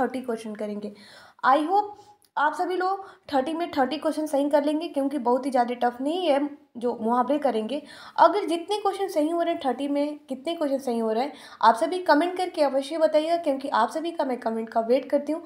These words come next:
अगर आप सभी चैनल पर न्यू होंगे तो चैनल को सब्सक्राइब कर लीजिएगा, जितना हो सके वीडियो का लिंक अपने फ्रेंड सर्कल में शेयर कीजिएगा। बस आप सभी से मुझे इतना ही सपोर्ट प्यार चाहिए। चलिए स्टार्ट करते हैं और देखते हैं कि आज की क्लास में वो मुहावरे से संबंधित प्रश्न क्या है।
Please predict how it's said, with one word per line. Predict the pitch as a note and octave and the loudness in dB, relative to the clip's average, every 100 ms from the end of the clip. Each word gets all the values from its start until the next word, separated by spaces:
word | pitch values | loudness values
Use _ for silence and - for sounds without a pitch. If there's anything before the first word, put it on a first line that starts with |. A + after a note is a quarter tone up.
| - - D#4 | -14 -12 0
अगर | F4+ | 4
आप | F4+ | 4
सभी | F4+ F4+ | 2 -4
चैनल | F4 D4+ C#4 | 0 2 2
पर | C#4 | 0
न्यू | B3+ E4+ | 0 0
होंगे | D#4 B3 | 0 2
तो | B3 | 0
चैनल | A#3+ A#3 | 0 -2
को | B3 | -2
सब्सक्राइब | A#3+ B3 B3 - D4+ D#4 D#4 | 2 0 0 0 2 2 2
कर | D#4 | 0
लीजिएगा, | D4+ D4 D4+ E4+ - - - | 0 -2 -2 -2 -4 -18 -10
जितना | C4 F4 G#4 | -6 -2 2
हो | G#4 | 2
सके | G4+ F#4+ F4 | 2 -2 -4
वीडियो | C4 C#4 | -2 0
का | C#4 | 2
लिंक | B3+ B3+ C#4+ | 0 0 -2
अपने | D#4 E4 F4 | -2 -2 -2
फ्रेंड | D4 D4 | 0 0
सर्कल | E4+ D4+ D#4 | -2 -4 -2
में | B3+ | -2
शेयर | B3+ A3+ | 0 -2
कीजिएगा। | A3+ A3+ A3+ A3 | -2 -4 -2 -4
बस | A3+ | -2
आप | C4+ E4 | 0 0
सभी | F4 D#4+ | -2 -6
से | C#4+ | -4
मुझे | B3 A#3+ - | -6 -6 -10
इतना | C4+ - F4+ | -10 -4 -4
ही | F4 | -2
सपोर्ट | C#4+ B3 A3 | -4 -4 -4
प्यार | A3 G#3 | -2 -2
चाहिए। | G#3 A#3 A3 - - - | -2 -6 -8 -12 -20 -6
चलिए | F4 G#4 | 0 0
स्टार्ट | G#4+ F#4+ F4+ | 4 4 4
करते | F4+ F4 | 2 -4
हैं | F#4+ | -2
और | D#4 | 2
देखते | B3 B3 D#4 | 2 2 -2
हैं | D4+ | -4
कि | E4 | 0
आज | D4+ B3+ | 0 0
की | D4 | -2
क्लास | C4 A3+ A#3 | 2 4 2
में | D#4 | -2
वो | F4 | -2
मुहावरे | E4+ D4 A3+ A3 C4 C4+ - - - | -2 4 4 4 0 0 -8 -12 -2
से | |
संबंधित | - E4 D#4 D4+ F4+ | 4 6 6 2 0
प्रश्न | B3 B3+ C#4+ C#4 | 0 0 2 0
क्या | A#3 | 2
है। | G#3 - - | 0 -2 -20